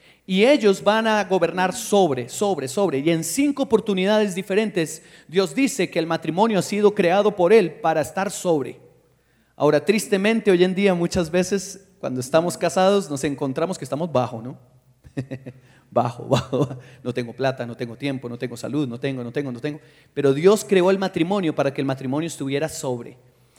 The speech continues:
Y cuando Él crea, forma el matrimonio, entonces decide bendecir el matrimonio con cinco verbos diferentes. Hay cinco bendiciones que Dios expresa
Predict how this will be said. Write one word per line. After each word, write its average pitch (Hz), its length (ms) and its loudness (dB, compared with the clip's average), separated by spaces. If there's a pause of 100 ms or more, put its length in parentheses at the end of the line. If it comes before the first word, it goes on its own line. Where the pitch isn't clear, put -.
(240)
Y - 760 -2
cuando 147 420 4
Él 247 540 0 (100)
crea, 196 340 6
forma 196 320 2
el 208 60 0
matrimonio, 190 420 0
entonces 190 500 -2
decide 180 440 0
bendecir 165 440 -2
el 208 60 0
matrimonio 180 460 -6
con 156 180 -2
cinco 233 540 0
verbos 190 640 0 (180)
diferentes. 165 600 -2
Hay 175 100 0
cinco 240 460 -4
bendiciones 190 640 -2
que 147 140 -4
Dios 165 180 -2
expresa 185 720 -2